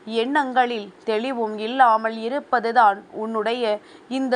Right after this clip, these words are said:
சூழ்நிலைக்கு மிக முக்கியமான காரணம். இந்த சூழ்நிலையில் இருந்து உன்னை நான் மீட்டெடுத்து விட்டு விடுவேன். அதன் பிறகு என்ன செய்ய வேண்டும் என்று முடிவெடுக்க வேண்டியது உன்னுடைய பொறுப்பு. வாழ்க்கையில் உனக்கு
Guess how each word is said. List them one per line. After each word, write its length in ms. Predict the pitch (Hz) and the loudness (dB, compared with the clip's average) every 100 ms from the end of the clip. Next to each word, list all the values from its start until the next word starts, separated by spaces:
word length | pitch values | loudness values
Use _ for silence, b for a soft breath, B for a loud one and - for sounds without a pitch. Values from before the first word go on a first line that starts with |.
| 247 | -2
சூழ்நிலைக்கு 800 | - 294 311 277 247 247 - 220 208 | 0 0 0 0 -2 -4 -2 -2 -2
மிக 280 | 208 214 220 | -4 0 0
முக்கியமான 840 | 214 214 240 220 208 202 214 233 214 | 0 -10 -8 -2 0 4 2 2 0
காரணம். 500 | 214 226 214 208 208 B B B - | 4 4 2 -6 -12 B B B -6
இந்த 220 | 254 247 247 | -2 0 -2
சூழ்நிலையில் 760 | 247 294 294 277 262 262 262 | 2 2 2 0 0 0 -2
இருந்து 380 | 262 277 302 277 269 | -2 -2 -2 0 0
உன்னை 300 | 269 302 294 | 0 0 0
நான் 260 | 269 262 226 - | 2 2 2 -6
மீட்டெடுத்து 720 | 208 220 - 214 202 240 - 208 | -8 -8 -4 -4 -4 -4 -4 -4
விட்டு 260 | 220 - 226 | -2 -2 0
விடுவேன். 420 | 214 220 214 208 - B B B | 0 -2 -4 -6 -14 B B B
அதன் 320 | 233 247 254 | 4 4 -2
பிறகு 420 | 240 254 285 277 269 - B B 233 | -4 0 0 0 -4 -6 B B -2
என்ன 280 | 285 320 330 | 0 2 0
செய்ய 380 | 320 294 285 269 | 2 0 2 0
வேண்டும் 460 | 277 302 302 277 262 | 2 0 0 -2 -2
என்று 300 | 262 262 262 214 208 | -6 -2 -2 -2 -4
முடிவெடுக்க 760 | 214 220 220 208 247 - 240 | -4 -2 -2 0 -2 0 -2
வேண்டியது 640 | 220 240 269 254 247 240 208 160 | 0 -2 -4 -2 -2 0 -2 -2
உன்னுடைய 520 | 208 240 269 220 214 214 | -4 -4 -2 -2 -4 -2
பொறுப்பு. 500 | 220 220 220 - 214 - B B - | -2 -2 -2 -4 -6 -8 B B -2
வாழ்க்கையில் 720 | 214 214 254 233 240 233 233 | 4 4 4 -4 -6 -4 -4
உனக்கு 420 | 233 240 269 262 | -4 -2 -4 -2